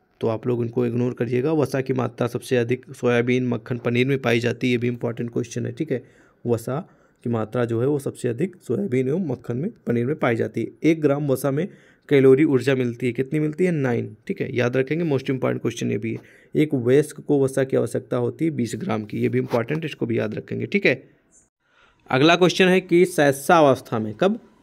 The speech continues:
शैशवावस्था में वसा की आवश्यकता होती है पच्चीस ग्राम की। अगला प्रश्न है कि वसा की कमी से,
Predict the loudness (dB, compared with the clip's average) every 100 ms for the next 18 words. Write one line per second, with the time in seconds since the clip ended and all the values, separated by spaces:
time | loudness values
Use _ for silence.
0 | -4 2 4 4 2 2 2 0 0 0
1 | 0 -2 0 0 0 -2 -4 -2 -2 -2
2 | -2 -2 -4 -4 -2 -2 -2 -4 -6 -8
3 | -14 -16 _ _ _ -6 0 2 2 0
4 | 2 2 2 2 2 -2 -2 -2 0 0
5 | -2 -2 -2 -4